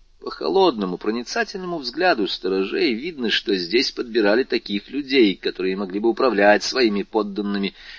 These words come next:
держа их в страхе и повиновении. Двор отделения окружен высокими стенами, по которым скользят косые лучи солнца, когда оно решается заглянуть в эту бездну нравственного и физического уродства.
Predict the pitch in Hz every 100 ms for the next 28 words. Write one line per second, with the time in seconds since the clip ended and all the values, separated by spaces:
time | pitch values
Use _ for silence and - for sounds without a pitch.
0 | - 110 107 90 101 98 - - - 95
1 | 85 - 87 87 80 78 73 69 101 _
2 | _ _ _ _ _ _ _ _ _ _
3 | _ _ _ _ _ _ - 135 220 277
4 | 117 123 196 240 151 107 120 156 208 127
5 | 202 208 123 98 - 107 98 95 127 170
6 | _ - - 151 220 185 156 139 196 -
7 | 147 - 220 180 170 214 185 - 175 160
8 | 127 - 107 98 104 113 131 117 - 131
9 | 120 123 104 101 113 151 147 104 90 101
10 | 90 113 117 98 101 95 98 120 120 -
11 | - 110 107 107 - - - - 107 117
12 | 101 113 - - 95 92 92 110 - -